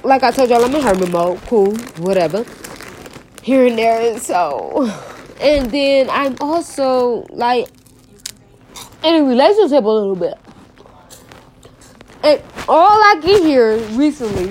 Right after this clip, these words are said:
right? Shout out to Gat, man. I haven't talked to Gat in so long, and I really miss him. I've been thinking about him recently. So, all I can hear is Gat in the back of my head, y'all. 'Cause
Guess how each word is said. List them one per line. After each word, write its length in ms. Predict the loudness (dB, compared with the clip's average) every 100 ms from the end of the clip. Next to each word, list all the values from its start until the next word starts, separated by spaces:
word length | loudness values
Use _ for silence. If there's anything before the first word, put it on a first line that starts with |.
| -6
right? 360 | -2 0 0 -4 _ -20 -20 -18
Shout 280 | -6 2 4
out 180 | 6 4
to 80 | 0
Gat, 440 | 0 4 4 2
man. 260 | -4 -8 -6
I 140 | -6
haven't 420 | -6 -4 -2 -2 -4
talked 200 | -6 -6
to 40 |
Gat 260 | -2 -2 -2
in 100 | -8
so 340 | -6 -2 0
long, 260 | 0 0 0
and 80 |
I 40 | 0
really 240 | 0 0
miss 260 | 0 0 0
him. 80 | 0
I've 100 | 2
been 120 | 0
thinking 160 | -2 -4
about 140 | -2
him 160 | -2 -6
recently. 400 | -4 -2 -2 -4 -12 -20 -20 -20 -20 -20 -20 -12
So, 380 | 2 4 4 0 _ _ _ _ _ -20 _ _ _ _ _ _ _ _ _ _ _ _ -20 _ _ 0
all 220 | 2 4
I 200 | 4 2
can 160 | 2 2
hear 560 | 2 -2 -2 0 2 2
is 120 | -2 _ -20 _ _ -12 -12 -6
Gat 480 | 2 4 4 4 0
in 140 | -6 -4
the 140 | -4 -8 -6
back 340 | 0 2 2 2
of 140 | 2
my 260 | 2 2 2
head, 560 | 0 -2 2 4 4 2
y'all. 380 | -2 0 -2
'Cause 320 | -4 -6 -6